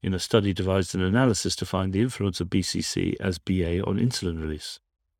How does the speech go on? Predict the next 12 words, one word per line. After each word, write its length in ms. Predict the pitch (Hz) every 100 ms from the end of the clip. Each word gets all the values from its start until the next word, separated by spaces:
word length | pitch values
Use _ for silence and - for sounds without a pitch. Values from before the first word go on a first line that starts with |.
| _ _ _ _
They 120 | 107
discovered 520 | 110 117 - 139 127 -
considerably 680 | 117 - 175 - 165 135
higher 320 | 110 131 117
plasma 520 | 107 - 135 110 107 104
insulin 460 | 113 - 107 101
concentrations 880 | 104 101 - 95 143 139 - 98 92
in 300 | 98 104 104
rats 460 | 127 - - - -
deficient 520 | 98 101 - 98 -
in 180 | 95 92
boron, 460 | 87 80 80 107